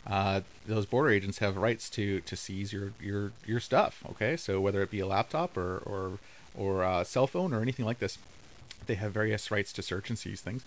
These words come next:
And you gotta make sure that, uh, well, you might not be getting that equipment back for some time, so if you have important information on there, you gotta make sure it's copied someplace else. And you gotta make sure that, uh, you, you know, you're, you're ready to carry on and,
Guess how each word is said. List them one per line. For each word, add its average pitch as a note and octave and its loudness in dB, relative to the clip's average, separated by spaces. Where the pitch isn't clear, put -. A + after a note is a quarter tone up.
And A#2+ 2
you B2 8
gotta C#3+ 6
make C#3 2
sure D#3 4
that, G#2+ 2
uh, G#2+ 8
well, A2 2
you B2+ 0
might C3 4
not A2+ 4
be G#2+ -2
getting G#2+ 0
that G2+ -2
equipment G#2 -2
back F3+ 8
for G2+ -4
some G2 -2
time, G2+ 0
so G#2 0
if A2+ -4
you A2 2
have A#2 2
important G2 0
information G2 -2
on G2+ -2
there, G#2+ -2
you B2+ -2
gotta G2+ 0
make F#2 -4
sure - -4
it's - -8
copied - -8
someplace - -10
else. - -6
And A2 4
you A#2 2
gotta A#2+ 6
make A#2+ 4
sure B2 4
that, A#2 2
uh, G#2 0
you, G#2 -6
you G#2+ -2
know, G2+ 0
you're, G2+ -2
you're G2 -4
ready G2+ 0
to F#2+ -6
carry G#2 -2
on A#2 0
and, G2 -4